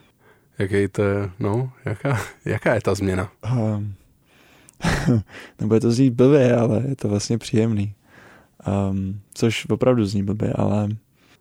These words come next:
Speaker 2: já i v rámci toho, že jsem si prošel během té kariéry spousty zraněníma, tak potom jenom být na tom ledě bylo náročnější a náročnější. Takže bych řekl, že i z tohohle důvodu, a, bylo těžký si to fakt už jenom užívat, ale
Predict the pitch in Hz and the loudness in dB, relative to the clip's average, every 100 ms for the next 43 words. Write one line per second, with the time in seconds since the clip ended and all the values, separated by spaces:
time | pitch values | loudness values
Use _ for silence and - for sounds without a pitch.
0 | _ - 110 104 107 120 110 101 101 107 | _ -2 0 2 0 2 2 2 0 -2
1 | 110 104 104 101 107 104 - 101 - 107 | 2 2 0 -2 -2 -2 0 -2 0 -2
2 | - 110 107 107 104 104 104 101 107 - | 0 0 0 0 0 2 2 2 0 -2
3 | 104 - - 107 104 101 101 101 101 104 | -2 -2 -4 0 2 2 4 4 2 2
4 | 107 - _ _ 110 104 104 - - _ | -2 -8 _ _ 0 2 2 -2 -10 _
5 | _ _ _ _ - - 110 107 110 107 | _ _ _ _ -4 0 2 2 2 4
6 | 107 104 107 107 104 104 107 107 107 - | 4 2 0 2 2 2 2 2 0 -2
7 | 107 - 107 101 104 - 101 - - 104 | -4 0 0 2 0 -2 -2 -2 -4 -6
8 | - - 104 104 104 104 104 107 - - | -6 -6 -2 0 0 0 -2 -2 -2 0
9 | 107 104 107 104 101 104 107 107 110 - | 0 2 2 2 2 4 4 2 -2 -12
10 | - - - - - _ _ - 101 101 | -20 -20 -20 -20 -20 _ _ -4 0 2
11 | 101 101 101 107 107 - 110 107 107 104 | 2 2 2 2 0 -2 -6 -4 -4 -2
12 | 110 - 107 110 107 104 104 113 - 107 | -2 -2 -4 -2 0 0 -2 -6 -6 -2
13 | 101 104 101 101 107 - 104 101 101 101 | 0 2 2 2 -2 -4 0 2 2 2
14 | 101 | 0